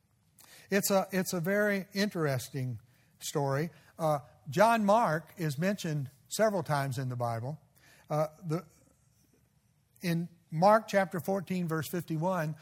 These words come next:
we believe he is the guy who was so terrified at the crucifixion that he threw off his clothes and ran through the street of Jerusalem. Now, that's, that's only speculation on my <laughs> part. I don't know who that guy was.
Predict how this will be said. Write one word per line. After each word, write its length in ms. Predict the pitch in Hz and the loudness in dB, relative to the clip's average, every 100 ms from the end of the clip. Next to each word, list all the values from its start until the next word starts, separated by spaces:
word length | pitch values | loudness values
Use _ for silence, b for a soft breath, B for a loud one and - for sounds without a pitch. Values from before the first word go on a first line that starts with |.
| B B | B B
we 140 | 175 | 0
believe 400 | 165 170 185 185 | 0 0 0 -2
he 180 | 147 208 | -2 -2
is 120 | 202 | -2
the 140 | 156 147 | -4 -2
guy 420 | 143 131 127 139 - _ _ _ b b - | -2 0 -2 -6 -12 _ _ _ b b -2
who 140 | 165 | 0
was 160 | 165 - | 0 0
so 200 | 190 185 | -2 -2
terrified 840 | - 220 226 185 160 139 143 147 | -2 0 2 2 0 -2 -2 -4
at 120 | 131 | -6
the 60 | 143 | -6
crucifixion 760 | 175 165 135 180 180 147 143 B B 160 | -6 -6 -4 -6 -6 -6 -6 B B -4
that 100 | 151 | -2
he 200 | 143 131 - - | -4 -6 -14 -2
threw 240 | 175 247 | 2 6
off 220 | 190 180 | 8 6
his 160 | 190 - | 4 -2
clothes 400 | - 220 190 165 | 2 2 4 0
and 140 | 170 | 0
ran 200 | 175 190 | 2 2
through 160 | 180 190 | 2 0
the 120 | 170 | 0
street 380 | - 214 196 180 - B B | -2 -2 -2 -2 -10 B B
of 100 | 175 | 0
Jerusalem. 520 | 160 226 247 - 120 101 _ _ _ _ _ _ _ _ _ _ _ _ _ _ _ _ _ - | 2 2 2 0 -4 -10 _ _ _ _ _ _ _ _ _ _ _ _ _ _ _ _ _ -8
Now, 140 | 151 160 | 0 2
that's, 500 | 185 - - - - _ _ _ | 2 2 -2 -4 -12 _ _ _
that's 200 | 180 180 | -4 -2
only 220 | 185 170 151 | 0 2 0
speculation 720 | - 175 - 165 170 165 151 | 2 2 2 0 0 -2 -4
on 120 | 139 | -2
my 160 | 151 156 | 2 0
<laughs> 140 | - | 0
part. 380 | 139 156 - - - _ _ _ b b b b b - | -6 -6 -10 -16 -16 _ _ _ b b b b b -2
I 140 | 147 160 | 2 4
don't 140 | 156 | 2
know 160 | 151 147 | 2 2
who 180 | 151 | 2
that 200 | 131 123 | 0 -2
guy 220 | 127 117 113 | -6 -6 -8
was. 400 | 110 117 - | -12 -16 -20